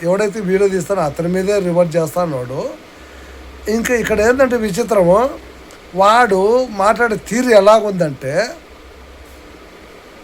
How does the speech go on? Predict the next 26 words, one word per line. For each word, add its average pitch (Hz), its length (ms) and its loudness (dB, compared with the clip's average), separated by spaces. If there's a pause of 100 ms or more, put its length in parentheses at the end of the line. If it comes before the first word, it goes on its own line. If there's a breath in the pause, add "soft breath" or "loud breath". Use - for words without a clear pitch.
(120)
"నువ్వేం 196 420 6
బీక్కోలేవురా 220 760 4
నన్ను, 180 480 0 (460)
నేను 226 220 2
ఒక 208 300 0
కౌన్సిలర్ను, 202 920 4
టీడీపీ 208 360 -2
కౌన్సిలర్ను" 180 840 0 (260)
అని 196 180 0
అంటాడు. 131 520 -8 (680 loud breath)
So 247 80 6
అతని 247 480 4 (380)
వీడియో 220 320 2
తీసిన 220 320 -4
తర్వాత 220 380 0
వైరల్ 214 320 4
అయిపోయింది 202 300 -2
ఫస్ట్ 190 220 2
రోజు 208 180 -2
కల్లా. 196 300 0 (200)
ఈరోజు 190 340 0
అతను 180 320 0
తీసుకొని 185 400 -6
కొట్టారు, 175 460 0
అంతా 185 320 -4
ఓకే, 180 440 -2